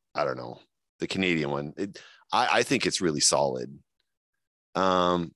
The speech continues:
who actually wrote it? I'm curious. Um, oh, there was also one, uh, Cantare Cantaras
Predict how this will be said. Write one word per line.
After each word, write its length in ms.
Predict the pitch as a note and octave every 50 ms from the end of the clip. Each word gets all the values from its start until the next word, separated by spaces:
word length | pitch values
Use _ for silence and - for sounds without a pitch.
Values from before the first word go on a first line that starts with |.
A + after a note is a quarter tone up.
| _ _
who 140 | - - -
actually 280 | F#3+ C3+ - - E2+ D#2+
wrote 300 | D2+ D#2 F2 F2+ D#2 B1+
it? 100 | B1 -
I'm 300 | D#2+ E2 E2 - - - - _ _ _ _ _ _ _ _
curious. 760 | - - - - G#1+ G1+ - C2 B1+ - - - - - - - _ _
Um, 440 | - D2 D#2 D#2+ D2+ D2+ D2 C#2+ C#2+ _ _ _ _ _ _ _ _ _ _ _ _ _ _ _ _ _ _ _ _ _ _ _ _ _ _ _ _
oh, 160 | - C#3+ C3+
there 140 | G2 F2+ G2
was 120 | F#2+ F#2 G2+
also 280 | G2 G2 - - G2
one, 340 | F2+ F2 F2+ F2+ F2 F2+ F2
uh, 440 | D2 D#2 E2 D#2+ D#2 D#2+ D#2+ D2+ D2 - _ -
Cantare 640 | - E2+ E2+ - - F2+ F2+ F#2 F#2+ F#2 F2+ F2+
Cantaras 680 | E2+ - F2 D#2+ D2+ - F2+ F2+ E2 D2+ C#2+ - - -